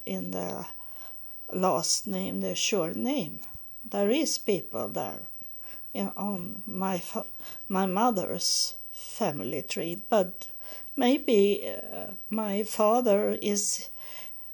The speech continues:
somewhere, uh, going into that, and it was a l-, uh, the last, uh, name or sure name once for a long time ago.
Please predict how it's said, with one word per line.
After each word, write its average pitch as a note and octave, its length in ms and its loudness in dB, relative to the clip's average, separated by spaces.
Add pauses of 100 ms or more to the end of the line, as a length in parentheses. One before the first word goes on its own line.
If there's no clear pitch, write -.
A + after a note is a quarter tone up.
(480)
somewhere, G3 1000 4 (800)
uh, F#3 140 0
going G#3+ 500 8
into B3 540 4
that, G3+ 340 0 (100)
and F#3+ 300 -2
it F#3+ 220 -4
was B3+ 340 2
a F#3+ 60 -2
l-, F3+ 220 -6 (520)
uh, - 120 -2 (200)
the F#3 220 6
last, D3+ 800 2 (180)
uh, F3+ 60 -10 (580)
name F#3 480 2
or F3 160 2
sure F3 380 4
name F#3 640 -2 (440)
once F#3+ 840 2 (540)
for F#3+ 300 4
a F#3 40 4
long F#3+ 320 2
time F3 360 0
ago. E3+ 500 2